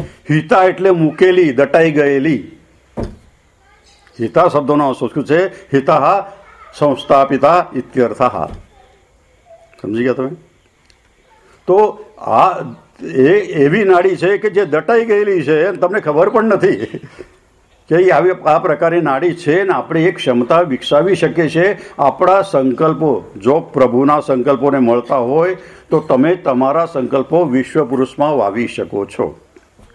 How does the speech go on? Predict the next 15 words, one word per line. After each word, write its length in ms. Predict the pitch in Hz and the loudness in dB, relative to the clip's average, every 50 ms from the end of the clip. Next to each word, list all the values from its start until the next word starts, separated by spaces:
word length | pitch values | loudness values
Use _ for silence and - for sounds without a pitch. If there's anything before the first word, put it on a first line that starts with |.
| _ _ _ _ _ _ _ _ _ _ _ _ _ _ _ - | _ _ _ _ _ _ _ _ _ _ _ _ _ _ _ -8
હા, 60 | - | -6
હા, 460 | 110 131 131 131 139 160 170 165 165 135 - - | -4 -4 -2 0 0 0 0 0 -2 -4 -6 -8
આની 220 | 120 123 139 180 208 | -4 -2 -2 -2 -2
ક્ષમતા 600 | - - - - 151 139 151 208 226 254 226 160 | -4 -6 -2 0 2 2 2 4 4 4 2 2
છે 120 | - 123 | 2 0
આમાં. 260 | 113 98 90 85 80 - - _ _ _ _ _ _ _ _ _ _ _ _ _ _ _ _ _ _ _ _ _ - - _ _ _ _ _ _ _ - - _ _ _ _ _ _ _ _ _ _ _ _ _ - - - | -2 -2 -2 -6 -10 -12 -14 _ _ _ _ _ _ _ _ _ _ _ _ _ _ _ _ _ _ _ _ _ -20 -20 _ _ _ _ _ _ _ -20 -20 _ _ _ _ _ _ _ _ _ _ _ _ _ -10 -8 -4
શ્રી 280 | - - 139 180 233 | -2 0 0 0 0
કૃષ્ણ 560 | - - 185 180 170 - - - 165 175 214 | 0 0 0 0 0 -2 0 2 2 4 4
પોતાના 520 | 226 185 175 156 - - 175 180 202 208 190 | 2 2 0 -2 0 2 0 2 2 0 -2
સંકલ્પો 840 | - - 160 156 156 143 180 190 185 160 135 165 170 180 208 214 196 | -2 -2 -2 -2 0 2 2 2 2 2 2 2 2 2 2 2 -2
વિશ્વ 460 | 131 117 147 165 165 - - 202 214 | -2 -2 -2 -2 -2 0 0 0 0
પુરુષમાં 600 | 151 170 175 185 170 - 160 170 170 185 202 165 | 2 2 0 0 0 0 0 2 2 2 2 2
વાવી 280 | 131 131 147 180 214 | 2 0 0 -2 -2
શકતા 400 | 180 - 160 - - - 180 151 | -2 -2 -2 -2 -2 0 2 2
હતા. 360 | 135 127 135 131 151 196 196 | 2 2 2 0 0 0 -2